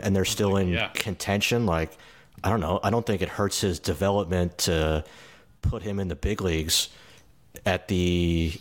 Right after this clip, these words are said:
Speaker 1: you know, in the, in the tail end of the season and have him,
Speaker 2: Mm-hmm.
Speaker 1: you know, just pitch out of the bullpen there. Like, it didn't seem to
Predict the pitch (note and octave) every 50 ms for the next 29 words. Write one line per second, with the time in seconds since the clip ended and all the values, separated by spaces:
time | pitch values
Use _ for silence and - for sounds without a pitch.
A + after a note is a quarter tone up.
0 | - - A2 F#2 E2+ D#2+ D#2+ D#2+ D#2+ D#2+ E2 D2+ - G#2 G2 E2 E2 D#2+ D#2+ D#2+
1 | D#2+ D#2+ D#2+ D#2 - - - - _ _ _ _ - - - G#2+ G#2 G2 F2+ F2
2 | F#2+ G2+ G2 F#2 E2 E2 - - G2+ G#2 A2+ F#2+ F#2 F2 F2+ F#2 F#2 G2 F#2 E2
3 | G2 F#2+ F#2+ F2+ - G2 F#2 F#2 F2 F2 E2+ E2 D#2+ E2+ E2+ - - - - _
4 | - _ - F#2+ F2 E2 E2 D#2+ E2 F2+ - - - A2+ G#2 - - G2 F#2+ F2+
5 | E2 E2+ - F#2+ F#2+ F#2+ - - F#2+ F2 E2+ F#2 G2 G2+ F#2 E2+ E2 D#2+ E2 -
6 | - - E2+ D#2 C#2+ - - F#2+ E2+ D#2+ F2+ F2 E2 D#2+ D#2